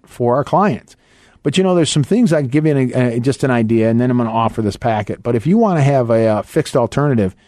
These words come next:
you know, or things that can provide some, uh, principal protection, uh, you might look at these indexed annuities. They're interesting. Again, I, we do active money management. We custody through Fidelity and T D Ameritrade and Schwab. Um,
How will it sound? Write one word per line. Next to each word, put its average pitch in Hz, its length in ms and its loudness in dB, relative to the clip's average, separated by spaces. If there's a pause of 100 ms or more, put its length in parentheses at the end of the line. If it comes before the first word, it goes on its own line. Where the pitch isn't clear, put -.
(320)
you 139 80 -4
know, 143 120 2
or 143 180 2
things 175 320 0
that 147 140 -2
can 135 180 0
provide 131 540 0
some, 135 400 0
uh, 120 100 -2
principal 131 400 -2
protection, 143 560 -2 (500)
uh, 123 300 0 (220)
you 151 300 0
might 175 160 2
look 165 260 2
at 139 120 -4
these 139 180 2
indexed 156 420 0
annuities. 127 480 0
They're 120 160 0
interesting. 113 680 -4
Again, 127 220 0
I, 120 140 0
we 131 200 2
do 143 140 2
active 127 340 0
money 123 220 0
management. 117 520 0
We 110 80 -2
custody 120 460 -4
through 123 200 -6
Fidelity 117 500 -2
and 113 100 -2
T 117 140 -2
D 123 80 2
Ameritrade 123 540 0
and 123 100 -2
Schwab. 107 380 -2 (680)
Um, 117 540 0